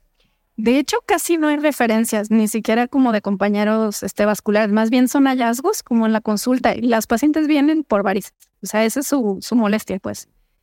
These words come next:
Entonces, eh, empiezan, pues, varices en las piernas y de repente, pues, uno empieza a revisarlas y, y empieza a ver que son atípicas, suben, ¿no? Vienen como de más arriba, glúteo,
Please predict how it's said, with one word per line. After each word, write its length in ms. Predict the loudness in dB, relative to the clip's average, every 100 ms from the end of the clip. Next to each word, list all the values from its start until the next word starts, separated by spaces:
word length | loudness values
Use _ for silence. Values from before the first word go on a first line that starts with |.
| _
Entonces, 580 | -2 2 2 2 0 2
eh, 220 | 2 0 -4
empiezan, 540 | -2 0 2 2 2 2
pues, 160 | 2
varices 340 | 2 0 -2 -2
en 100 | -2
las 160 | -2
piernas 480 | 0 2 2 2 0
y 60 | 0
de 100 | 0
repente, 480 | 0 0 2 0 -2 -8 -2
pues, 120 | 2
uno 120 | 2
empieza 240 | 2 0
a 20 | 0
revisarlas 560 | 0 0 0 0 0
y, 180 | -2 -4 -2
y 480 | 0 0 0 -2 0
empieza 300 | 0 0 2
a 20 |
ver 180 | 0 0
que 240 | 0 -2 -4
son 240 | 0 2
atípicas, 720 | 2 0 -2 0 0 -2 -4 -10
suben, 640 | -4 -2 0 2 2 2 0
¿no? 240 | 0 2
Vienen 280 | 2 2 0
como 260 | 0 -2 -2
de 80 | -2
más 200 | -2 0
arriba, 460 | 0 2 2 0
glúteo, 680 | 0 0 0 0 0 0 -2